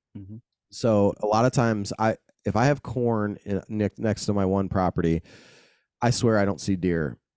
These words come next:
Speaker 2: until that corn comes off. Like, they are hidden in there and they are not coming out, um, not in the daylight. There's other times where I see the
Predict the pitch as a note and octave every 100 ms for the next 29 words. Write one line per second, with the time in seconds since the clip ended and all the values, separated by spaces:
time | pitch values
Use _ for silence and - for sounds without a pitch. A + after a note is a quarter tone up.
0 | - G2 G2 F2+ - D#2+ C#2+ - A#1+ A1
1 | G#1+ - - G2 F2 G#2 G#2 D#2+ G2 G2+
2 | G#2+ A2 A2 G#2+ F2 F2 E2 D#2 D#2+ -
3 | F2+ D#2 A#1 - - F2 D#2+ D#2 D2+ D2
4 | D#2+ - _ _ _ - E2 D2 F2+ E2
5 | D2 A#1 A#1 _ _ - _ _ - G#2+
6 | G#2 - A2 A2+ C3 B2+ B2 - - -
7 | A#2 A2+ A2+ A2 - A2 G#2+ G2+ F#2+ F#2+
8 | E2 _ _ _ _ _ _ _ _ -
9 | F#2+ A2 A#2 A2+ - A2+ G#2+ G#2 F#2+